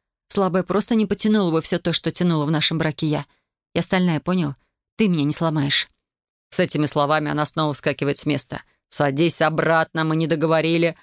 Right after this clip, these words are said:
рычу строго. Но она лишь бросает на меня злой взгляд и спешит к выходу. «Стой!» сказал, ору вслед. Мария не слушает, уходит. Очень хочу броситься за ней, прямо-таки подмывает, но не двигаюсь с места. Мне очевидно, что девушке нужно время подумать,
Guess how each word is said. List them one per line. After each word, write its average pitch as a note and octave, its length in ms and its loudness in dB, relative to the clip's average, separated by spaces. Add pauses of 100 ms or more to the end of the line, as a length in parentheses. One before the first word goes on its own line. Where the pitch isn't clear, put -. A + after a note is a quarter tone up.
(120)
рычу D3+ 280 -2
строго. D3 460 -2 (240)
Но - 80 -2
она G#3+ 160 0
лишь E3 160 0
бросает E3 480 0
на E3 60 -2
меня D#3 180 0
злой D#3 220 0
взгляд E3+ 280 -2
и D#3 40 -2
спешит - 340 -4
к - 60 -20
выходу. C#3+ 360 -4 (400)
«Стой!» G#3+ 440 0
сказал, C#3+ 640 -2
ору E3+ 220 0
вслед. C#3+ 440 -4 (440)
Мария F3 300 4
не F3+ 120 0
слушает, C#3 460 -2
уходит. - 480 -6 (440)
Очень F3+ 320 0
хочу E3 300 0
броситься D#3+ 440 0
за D#3 140 2
ней, E3 180 0
прямо-таки D#3 420 -4
подмывает, D#3 600 0
но E3+ 240 0
не E3+ 140 0
двигаюсь D#3 380 0
с - 80 -2
места. - 380 -4 (340)
Мне D#3+ 140 0
очевидно, D#3 480 0
что D3+ 320 0
девушке D#3 460 0
нужно D3+ 340 0
время D3+ 260 -2
подумать, C#3+ 540 -4